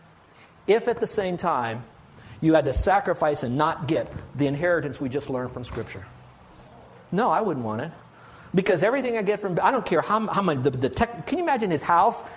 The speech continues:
You know, he just, maybe he burps and there's a special burp evaporator or something. I don't know. His whole house is just set up with technology. Everything is set up. Who would love to have that? They're gonna have a, a, a thing here, big boy toys, you know? I'm not gonna go there.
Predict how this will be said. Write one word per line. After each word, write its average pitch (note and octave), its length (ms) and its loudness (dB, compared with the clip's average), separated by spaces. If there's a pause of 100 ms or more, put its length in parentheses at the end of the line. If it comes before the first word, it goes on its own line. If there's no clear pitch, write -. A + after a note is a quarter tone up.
(540)
You F#3 120 0
know, G#3+ 200 2
he E3+ 100 -4
just, G3+ 300 -2
maybe F3 240 0
he D#3 120 0
burps D3+ 420 2
and D#3+ 80 -2
there's D3+ 160 0
a C#3 60 -2
special D#3+ 360 0
burp D3+ 220 2
evaporator D3 540 0
or E3+ 80 -2
something. E3+ 320 -4
I F#3 160 0
don't D4 160 0
know. A#3 100 2
His D#3 120 -2
whole C4+ 140 2
house C4+ 280 2
is G3 60 0
just F#3+ 180 2
set D#4+ 200 4
up C#4 120 2
with E3+ 120 0
technology. A3 680 2
Everything A3 400 0
is C3 140 -4
set G3+ 200 -2
up. - 220 0 (560)
Who E4+ 180 8
would F4 120 4
love E4+ 240 4
to D#4 80 4
have D4+ 320 0
that? A3+ 400 2 (340)
They're A3+ 100 0
gonna B3 140 0
have A3+ 160 2
a, F#3+ 120 4
a, F3 140 4 (120)
a D#3+ 80 0
thing A#3+ 240 0
here, F3 100 2
big F#3 240 4
boy G3 200 4
toys, D3+ 460 0
you D3+ 80 -2
know? G3 260 0 (220)
I'm A3 120 2
not C4 160 0
gonna G3 120 -2
go B3 220 0
there. A#2+ 240 -2